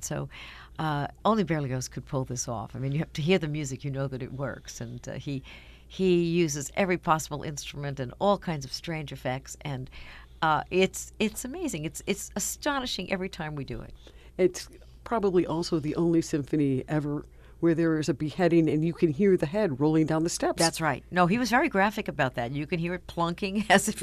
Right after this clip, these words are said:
Speaker 1: rolls down the steps. Uh, uh, it is amazing the things he asks the orchestra to do. I mean, the, the,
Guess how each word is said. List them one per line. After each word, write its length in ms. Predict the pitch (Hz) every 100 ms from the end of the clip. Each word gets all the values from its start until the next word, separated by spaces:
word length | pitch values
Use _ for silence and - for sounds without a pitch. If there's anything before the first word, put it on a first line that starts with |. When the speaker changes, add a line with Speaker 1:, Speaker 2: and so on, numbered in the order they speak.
| 180
Speaker 1:
rolls 340 | 185 190 196 -
down 200 | 185 190
the 80 |
steps. 560 | - - - 208 - - - - - - -
Uh, 240 | 196 185 180 - - -
uh, 100 | 202 -
it 120 | 202
is 160 | 190
amazing 380 | 180 180 185 165
the 100 | 143
things 240 | 139 160 139
he 140 | 147
asks 220 | 139 139
the 100 | - 139
orchestra 420 | 131 143 - 131
to 180 | - 131
do. 340 | 131 120 113
I 60 | 127
mean, 220 | 123 123
the, 160 | 120 -
the, 120 | 131